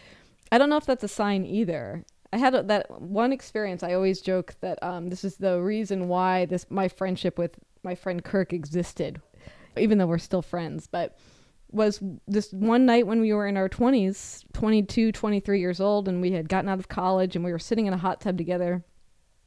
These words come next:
and he just was so confused about what he should do with his life. And he said, "You've known me for a long time. What do you think I should be?"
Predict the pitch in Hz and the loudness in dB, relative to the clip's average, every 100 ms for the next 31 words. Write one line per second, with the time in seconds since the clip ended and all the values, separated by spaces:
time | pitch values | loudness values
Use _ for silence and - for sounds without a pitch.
0 | - 208 208 214 196 190 - - - - | -2 2 4 4 2 -2 -6 -20 -20 -20
1 | - _ _ _ - 214 - - - _ | -20 _ _ _ -4 -4 -6 -14 -18 _
2 | - - 277 294 285 240 233 - 240 247 | -16 4 6 6 4 2 2 2 2 4
3 | 226 202 190 175 196 202 190 202 - 180 | 4 4 4 6 6 6 4 -2 -2 -4
4 | 175 202 196 175 165 170 170 175 - - | -4 0 2 0 -2 0 2 0 -4 -18
5 | - - 170 180 180 190 190 185 175 - | -12 -6 -6 -4 -4 -4 -4 -4 -6 -8
6 | - - 196 - 220 415 254 220 214 202 | -18 -12 -10 0 4 4 4 4 6 4
7 | - 202 196 208 208 220 262 262 294 330 | 4 4 6 4 2 2 4 6 4 2
8 | 294 254 233 190 180 185 165 165 147 147 | 0 -4 -2 -2 -2 -4 -2 -4 -6 -12